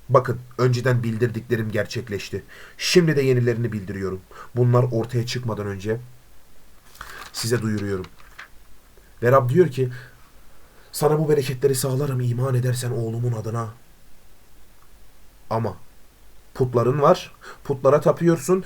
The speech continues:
ideolojilere tapıyorsun, kendine tapıyorsun,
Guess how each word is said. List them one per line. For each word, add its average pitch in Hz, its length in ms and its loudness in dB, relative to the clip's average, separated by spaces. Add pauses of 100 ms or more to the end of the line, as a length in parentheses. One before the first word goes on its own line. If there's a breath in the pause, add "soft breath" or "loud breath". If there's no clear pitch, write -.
(140 loud breath)
ideolojilere 143 640 6
tapıyorsun, 170 540 2 (200 loud breath)
kendine 143 400 4
tapıyorsun, 165 580 2